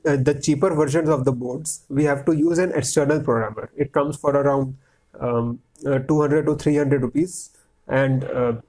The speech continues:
I, I recently bought one of them. I, as I'm using Cyclone family F P G A, which is, uh, driven by, uh, Altera, uh, so I have to use, uh, this U S B blaster programmer. Then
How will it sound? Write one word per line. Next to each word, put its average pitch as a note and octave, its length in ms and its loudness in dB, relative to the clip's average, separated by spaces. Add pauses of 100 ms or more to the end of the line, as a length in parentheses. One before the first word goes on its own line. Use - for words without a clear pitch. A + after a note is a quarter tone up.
(720)
I, D3+ 360 -2
I D#3 120 2
recently E3+ 380 2
bought D3 220 0
one C3 160 2
of C#3 200 -2
them. B2+ 240 0 (120)
I, C#3+ 200 0
as D3+ 240 0
I'm F3+ 180 2
using D#3+ 260 0
Cyclone D#3 520 0
family D3 420 0
F - 140 -4
P D#3 80 -4
G B2+ 220 2
A, D3 100 -2 (320)
which C3 180 0
is, D3 220 2
uh, C#3 100 2
driven C#3 400 2
by, C#3 380 0
uh, A#2 180 -2 (320)
Altera, C3+ 540 0 (440)
uh, C#3 120 2
so E3+ 280 0
I D3 120 0
have D#3 180 0
to E3 100 2
use, D#3+ 360 0 (160)
uh, C3+ 220 2 (760)
this C3+ 400 -6 (720)
U D3+ 240 2
S D#3 100 0
B F3 160 2
blaster C3+ 460 2
programmer. A2 560 -4 (760)
Then E3 420 0